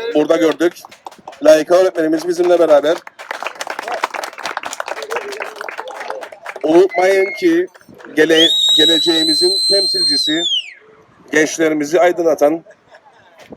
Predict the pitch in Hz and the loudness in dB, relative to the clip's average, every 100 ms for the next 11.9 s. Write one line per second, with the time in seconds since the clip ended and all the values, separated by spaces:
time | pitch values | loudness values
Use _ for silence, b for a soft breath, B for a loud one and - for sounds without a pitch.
0 | - - - - - 135 185 196 170 175 | -20 -20 -16 -16 -10 2 2 4 2 2
1 | 165 151 147 143 143 135 143 170 175 165 | 0 0 0 -4 -2 0 0 2 0 0
2 | 135 131 139 139 139 - - - - _ | 0 0 0 -2 -4 -6 -20 -20 -20 _
3 | - 143 156 170 - - 202 208 - - | -6 0 2 0 -6 -20 -20 -20 -20 -20
4 | - - - 370 196 175 180 151 156 170 | -18 0 2 4 2 2 2 0 4 4
5 | 165 165 - 147 143 143 165 165 165 147 | 4 0 -2 -2 -2 -2 -6 4 4 4
6 | 165 160 151 156 190 160 156 151 - 131 | -4 -4 -2 0 0 2 6 4 4 -4
7 | 101 _ _ - - - _ _ - - | -4 _ _ -20 -20 -20 _ _ -20 -20
8 | - - 165 170 160 - - 139 139 135 | -20 2 4 4 -2 -4 -2 0 2 0
9 | 131 - 180 - 190 175 190 185 180 170 | -4 -4 -2 2 2 2 0 2 2 2
10 | 151 175 180 175 - 156 151 165 131 - | 2 2 0 -2 -2 -2 -2 -2 -4 0
11 | 180 180 - 151 143 202 - 147 | 0 0 -2 -2 -2 -4 -4 -4